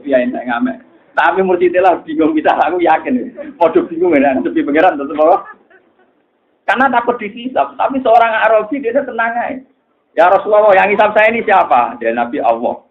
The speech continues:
"Allah sendiri apa nyuruh malaikat?" "Allah, Allah sendiri." Wah, bagus lah kalau gitu. Semua nang wong iki. <laughs> Terus, semua nang wong iki. Perkara nak Allah itu akan baik-baik.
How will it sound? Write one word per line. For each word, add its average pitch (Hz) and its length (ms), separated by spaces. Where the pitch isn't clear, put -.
"Allah 233 240
sendiri 247 320
apa 247 240
nyuruh 233 240
malaikat?" 233 480
"Allah, 165 240
Allah 143 160
sendiri." 135 320
Wah, 110 320
bagus 123 320
lah 143 80
kalau 127 240
gitu. 127 240
Semua 277 240
nang 208 160
wong 139 160
iki. - 80
<laughs> 330 320
Terus, 311 480
semua 330 240
nang 220 160
wong 226 160
iki. 180 320
Perkara 220 320
nak 240 240
Allah 214 160
itu 226 80
akan 214 240
baik-baik. 170 480